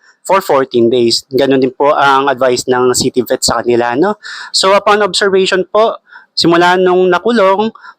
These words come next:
mga three to four days ay pumanaw o namatay po yung aso. So, yung nakita ang signs lang po sa aso ay sabi nila parang nauulol daw, parang bigla na lang daw mangangagat,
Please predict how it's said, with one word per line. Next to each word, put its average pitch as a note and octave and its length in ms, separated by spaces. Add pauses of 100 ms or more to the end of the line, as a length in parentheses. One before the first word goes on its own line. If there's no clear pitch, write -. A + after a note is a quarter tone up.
mga E3+ 200 (440)
three F#3+ 160
to F#3+ 160
four E3+ 240
days E3 320
ay D3 240
pumanaw D3+ 560
o C#3 160
namatay C3 480
po C3 240
yung D3+ 400 (400)
aso. A#2+ 560 (480)
So, E3 160 (560)
yung E3 160
nakita E3+ 400
ang E3+ 80
signs E3+ 320
lang E3+ 160
po F3 80
sa G3+ 400
aso E3 400 (240)
ay C#3+ 800
sabi C#3 240
nila E3 240
parang A#2+ 320
nauulol B2+ 560
daw, G#3 480 (320)
parang B2+ 400 (880)
bigla B2+ 240
na B2+ 160
lang B2 160
daw A#2 80
mangangagat, D#3 720